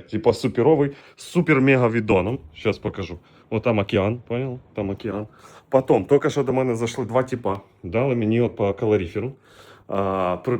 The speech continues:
всі, всі речі мені склали. А, д-, додатково там постіль, ковдри мені зробили і так далі. І тут для людей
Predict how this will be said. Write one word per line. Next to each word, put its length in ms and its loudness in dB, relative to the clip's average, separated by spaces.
всі, 260 -2
всі 260 0
речі 300 0
мені 200 0
склали. 500 -2
А, 280 -4
д-, 180 -2
додатково 520 0
там 160 -2
постіль, 520 -2
ковдри 440 0
мені 200 0
зробили 380 0
і 40 -2
так 160 -8
далі. 420 -4
І 220 -4
тут 380 -6
для 180 -2
людей 420 -2